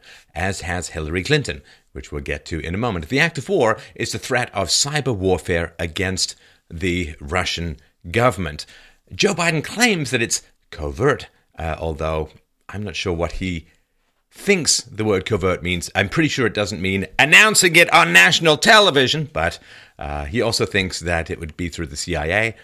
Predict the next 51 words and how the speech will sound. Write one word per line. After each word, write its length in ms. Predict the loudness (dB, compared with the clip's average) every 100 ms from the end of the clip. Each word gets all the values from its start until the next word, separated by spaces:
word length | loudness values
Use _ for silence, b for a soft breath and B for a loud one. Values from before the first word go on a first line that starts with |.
| B -10
though 280 | -8 -8 -8
it 140 | -10
would 140 | -10 -8
be 120 | -8
through 220 | -8 -10
the 140 | -6 -2
N 140 | 0
S 180 | 0 2
A. 200 | 2 2
But 240 | 0 0
I 120 | 0 0
get 200 | -2 -6
it. 120 | -8
It's 180 | -10 -6
a, 200 | -6 -8 _ b b b -6
quite 200 | -4 -4
an 60 |
alphabet 440 | -4 -6 -4 -8 -6
soup 220 | -6 -6
of 100 | -6
confusion, 580 | -8 -2 0 0 -2 -8 B B _
uh, 220 | -8 -8
for 140 | -6 -6
the 140 | -4
elderly. 440 | -2 -2 -2 -2 -6 B B B B B
You 180 | 0 2
see, 220 | 2 2
Obama's 420 | 2 2 0 -2
administration 600 | -2 -2 0 0 0 0
believes 300 | -2 0 0
that 120 | 0 -2
Russia, 460 | 2 2 2 0
the 120 | -2
Russian 260 | -2 -2 0
government, 320 | 0 0 -6
is 60 | -8
behind 360 | -6 0 0
the 80 | 0
WikiLeaks 480 | -4 -2 -2 -2 -2
dump, 300 | -2 -2 -4
you 80 | -2
know, 180 | -2 -2 B B
this 220 | -4 -2
daily 300 | 2 2 2
dump 340 | 0 -2 -2 -6
of 300 | -6 -6 -4
Democrat 440 | -4 -2 -4 -2
emails 460 | -4 -4 -4 -4 -2
that 100 | 2
are 120 | 2
embarrassing 640 | 2 0 0 0 -2 -4